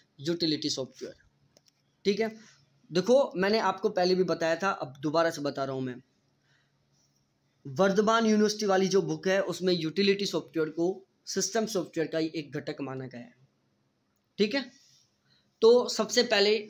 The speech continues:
मैं बता दूं आपको सिस्टम सॉफ्टवेयर के पांच प्रमुख घटक, ऑपरेटिंग सिस्टम,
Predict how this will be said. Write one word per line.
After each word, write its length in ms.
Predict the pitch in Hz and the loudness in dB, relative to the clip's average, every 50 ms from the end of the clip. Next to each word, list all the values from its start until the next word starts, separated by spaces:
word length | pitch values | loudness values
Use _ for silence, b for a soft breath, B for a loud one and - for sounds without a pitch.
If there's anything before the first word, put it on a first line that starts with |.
| - - | -8 -2
मैं 160 | 170 185 190 170 | 0 0 2 2
बता 220 | 180 175 190 196 | 0 0 2 2
दूं 160 | 185 196 202 | 4 4 4
आपको 260 | 185 180 - - 196 | 2 2 2 2 2
सिस्टम 400 | 196 - 180 170 - - 190 185 | 2 2 0 0 0 0 0 0
सॉफ्टवेयर 420 | 180 - 180 165 151 - 175 165 165 | 0 0 -2 -2 -2 -2 -2 -2 0
के 80 | 180 | -2
पांच 340 | 175 170 170 165 170 170 170 | -4 -2 -2 -2 -2 -2 -4
प्रमुख 380 | - 170 156 160 170 165 160 160 | -4 -4 -2 0 0 -2 -2 -4
घटक, 240 | 147 147 165 156 143 | -4 -4 -4 -4 -4
ऑपरेटिंग 440 | 151 139 - 151 156 156 170 170 | -6 -6 -6 -6 -6 -4 -4 -6
सिस्टम, 400 | 170 - 165 156 - 196 202 226 | -6 -6 -8 -8 -6 -6 -6 -6